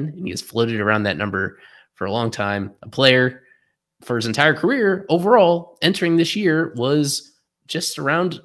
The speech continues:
a hundred, almost an, an exact league average hitter who was far better than league average against lefties, you know, about twenty percent better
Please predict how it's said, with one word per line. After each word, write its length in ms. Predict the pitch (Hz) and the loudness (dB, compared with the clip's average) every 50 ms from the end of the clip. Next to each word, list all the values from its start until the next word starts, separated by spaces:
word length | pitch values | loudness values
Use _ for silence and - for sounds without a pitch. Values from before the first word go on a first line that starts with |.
| _ - | _ -2
a 60 | 123 | 0
hundred, 420 | - 277 392 339 302 240 175 160 - _ _ _ - | 0 0 0 0 -2 -4 -6 -10 -16 _ _ _ -8
almost 260 | - 156 190 185 - | -6 -4 -4 -6 -6
an, 160 | 127 120 113 | -6 -6 -6
an 140 | 117 - - _ _ _ - 73 - - _ _ _ _ | -6 -8 -8 _ _ _ -20 -20 -20 -20 _ _ _ _
exact 540 | - - - - _ - 147 165 - - 202 180 - _ _ _ - | -20 -20 -20 -10 _ -2 0 0 -2 -4 -8 -10 -10 _ _ _ -12
league 340 | 110 113 143 196 202 190 - | -4 -2 0 0 0 0 0
average 420 | - 131 139 139 139 139 120 - - | 4 4 4 4 4 0 -2 -2 0
hitter 360 | 127 110 - 95 98 98 - _ _ _ _ _ _ _ _ _ _ - | -2 0 0 -2 -4 -6 -8 _ _ _ _ _ _ _ _ _ _ -10
who 120 | 113 123 | -4 -4
was 140 | 120 107 - | -2 -2 -2
far 220 | - - 165 170 | 2 4 6 6
better 300 | 143 127 196 240 214 165 | 6 6 6 6 6 4
than 160 | 135 123 120 117 | 4 4 2 0
league 160 | 117 110 107 | 0 2 2
average 480 | 104 110 110 104 107 107 104 98 - - _ _ _ _ _ _ - | 2 2 2 2 0 -2 -2 -6 -10 -14 _ _ _ _ _ _ -10
against 540 | 117 110 104 107 101 101 95 - - - _ _ - | -8 -6 -4 -2 -2 -2 -4 -8 -10 -14 _ _ 2
lefties, 500 | 135 170 - - - 101 117 139 - - | 2 2 2 2 -2 -6 -6 -6 -6 -6
you 60 | - | -6
know, 80 | 98 107 | -4 -2
about 200 | 104 110 107 107 | -2 -2 -2 -4
twenty 320 | - - - 147 147 123 | -6 -6 -4 -2 -2 -2
percent 420 | - 107 92 - - 165 160 160 | -4 -6 -6 -4 -2 -4 -4 -4
better 380 | - - 104 95 95 101 98 - | -4 -4 -2 -2 -4 -6 -6 -8